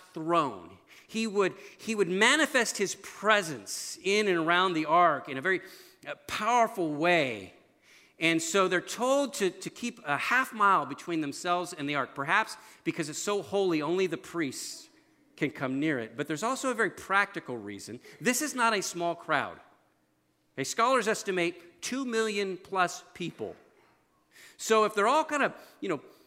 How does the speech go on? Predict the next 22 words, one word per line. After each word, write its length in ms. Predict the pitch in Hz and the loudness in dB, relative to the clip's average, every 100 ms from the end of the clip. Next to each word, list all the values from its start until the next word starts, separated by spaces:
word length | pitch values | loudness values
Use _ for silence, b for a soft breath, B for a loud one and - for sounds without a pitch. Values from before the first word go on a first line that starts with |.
| B | B
hovering 460 | - 196 233 254 233 | -2 4 4 4 4
around 240 | 202 196 | 4 4
the 100 | 175 | 2
ark, 280 | 160 208 208 | 4 4 2
so 120 | - | -2
to 60 | 151 | -8
speak, 440 | - - 143 139 - | -8 -6 -4 -2 -4
<laughs> 80 | 214 | -4
on-, 180 | 190 180 | -4 -2
the 80 | |
only 120 | 302 262 | -4 -4
people 180 | 226 160 | -6 -8
that 80 | |
can 120 | 143 123 | -10 -8
see 420 | - - 233 160 | -8 -6 -2 -2
it 80 | 127 | -2
are 140 | 139 | -4
the 80 | 143 | -6
people 220 | 160 160 | -8 -6
that 140 | 151 | -4
are 100 | 143 | -4
right 220 | 139 139 | -2 -2